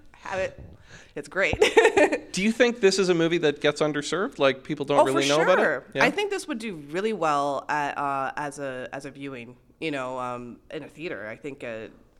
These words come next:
Speaker 2: I think it's really cool. It's, it's the score, the sound of the rat, you know, and just the scene, like, you see just as much from the rat's point of view as Peter Weller. So I think people would get a real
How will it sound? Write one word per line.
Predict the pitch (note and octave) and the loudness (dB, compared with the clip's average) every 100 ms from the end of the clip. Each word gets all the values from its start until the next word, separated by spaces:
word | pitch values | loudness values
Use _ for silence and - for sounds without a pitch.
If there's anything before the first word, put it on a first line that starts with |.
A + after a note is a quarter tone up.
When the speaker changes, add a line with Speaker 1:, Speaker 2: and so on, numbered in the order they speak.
| - - _ | -20 -20 _
Speaker 2:
I | D3+ | -14
think | D3+ C#3+ | -12 -14
it's | - | -12
really | D3+ C#3 | -12 -12
cool. | B2+ D3+ B2+ | -10 -10 -10
It's, | - | -12
it's | D#3 - | -16 -16
the | C#3 | -14
score, | D3 - C#3 C#3 C#3 D3+ | -14 -10 -8 -4 -4 -4
the | F3 | -8
sound | - C3+ D#3 F#3 F3+ | -2 2 2 2 -2
of | |
the | F3+ | -4
rat, | E3+ D#3 E3 F3 - | 0 2 2 2 0
you | E3+ | -2
know, | D#3 D3 D#3 | -2 0 0
and | D3+ D3+ | -2 -4
just | D3 G3 | -6 -6
the | G3 | -6
scene, | - G#3+ F#3 | -8 -6 -4
like, | F3+ G#3 | -4 -6
you | |
see | G#3 C#4 D4 | -8 -4 -4
just | F#3+ A3 | -4 -8
as | A3+ | -6
much | G3 G3 - | -6 -8 -16
from | F#3+ | -10
the | D3+ | -6
rat's | D3 D3+ F3 | -2 -2 -4
point | - A3 A3+ | -8 -4 -4
of | A3+ | -4
view | A#3+ B3 A#3+ | -6 -6 -6
as | C#3+ E3 D#3+ | -6 -6 -8
Peter | - D#3+ D3 | -10 -6 -4
Weller. | D3 E3 G#3 | -2 -2 -4
So | A#3 G3 D#3+ - | -4 -2 -2 -2
I | F3+ | -6
think | A#3 B3 B3 | -6 -8 -8
people | A3+ G#3 | -8 -8
would | F#3+ | -4
get | F3 D#3+ | -4 -4
a | |
real | D#3 D#3+ | -4 -6